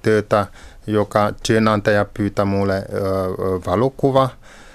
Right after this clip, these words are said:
Ö, sitten mä laitan valokuva ja työhakemus. Sitten, ö, sama työ tulee uudestaan avoimen työpaikka. Mä soitin su-, ö, sitten itse si-, sitten kysyin työnantaja, "Oleko saanut mun hakemus?" Hän sanoi, "Ei, ei, asia on hoidettu."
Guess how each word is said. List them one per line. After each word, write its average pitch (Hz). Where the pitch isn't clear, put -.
Ö, 110
sitten 104
mä 101
laitan 101
valokuva 104
ja 101
työhakemus. 104
Sitten, 107
ö, 107
sama 113
työ 107
tulee 107
uudestaan 107
avoimen 104
työpaikka. 123
Mä 110
soitin 107
su-, 107
ö, 101
sitten 104
itse 101
si-, 101
sitten 104
kysyin 104
työnantaja, 104
"Oleko 104
saanut 107
mun 107
hakemus?" 107
Hän 110
sanoi, 113
"Ei, 120
ei, 113
asia 107
on 101
hoidettu." 101